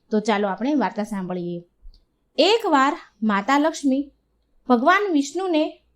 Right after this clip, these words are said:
મળવા ગયા અને કહેવા લાગ્યા કે, "હે પ્રભુ, મારા મનમાં ત્રણ પ્રશ્ન છે જેને હું શોધવા ક્યારની મથું છું. હે પ્રભુ, મારા આ ત્રણ પ્રશ્નનો ઉત્તર આપીને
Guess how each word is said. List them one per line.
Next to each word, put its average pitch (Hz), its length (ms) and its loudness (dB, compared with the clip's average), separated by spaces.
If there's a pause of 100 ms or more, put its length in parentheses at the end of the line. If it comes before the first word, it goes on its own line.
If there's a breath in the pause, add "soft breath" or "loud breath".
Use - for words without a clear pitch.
(140)
મળવા 220 320 4
ગયા 185 360 -8 (1120)
અને 403 180 2
કહેવા 285 400 4
લાગ્યા 185 400 -2 (560)
કે, 359 60 0
"હે 403 240 2
પ્રભુ, 208 420 -2 (440)
મારા 254 300 4
મનમાં 269 440 0 (320)
ત્રણ 254 260 2
પ્રશ્ન 302 400 -2
છે 349 420 -4 (600)
જેને 277 280 4
હું 311 340 0 (240)
શોધવા 254 320 4
ક્યારની 254 400 2
મથું 285 340 0
છું. 226 280 -8 (320)
હે 262 140 6
પ્રભુ, 196 460 -4 (180)
મારા 202 220 0
આ 220 240 -2
ત્રણ 226 280 0
પ્રશ્નનો 247 400 0
ઉત્તર 254 320 -2
આપીને 277 640 -2